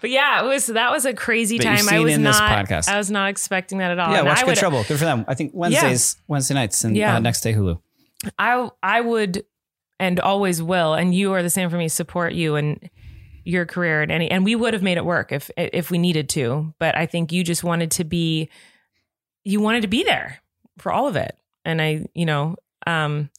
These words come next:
Speaker 2: Uh, yeah, and, and I had a sense that it was, it was gonna be a hard time,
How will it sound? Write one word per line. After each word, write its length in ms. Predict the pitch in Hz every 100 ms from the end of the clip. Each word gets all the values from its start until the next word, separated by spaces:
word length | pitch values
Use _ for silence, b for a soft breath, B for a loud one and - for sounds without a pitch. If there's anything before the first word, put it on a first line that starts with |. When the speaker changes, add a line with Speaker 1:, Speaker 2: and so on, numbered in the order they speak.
| _
Speaker 2:
Uh, 40 | 180
yeah, 200 | 185 135
and, 140 | 139
and 240 | 147 165 165
I 80 | 160
had 120 | 156
a 60 |
sense 360 | 131 160 139 123
that 100 | 139
it 80 | 123
was, 220 | 123 110
it 140 | - 131
was 220 | 117 104
gonna 200 | 117 107
be 280 | 101 107 98
a 60 | 92
hard 360 | - 92 87
time, 340 | - 90 73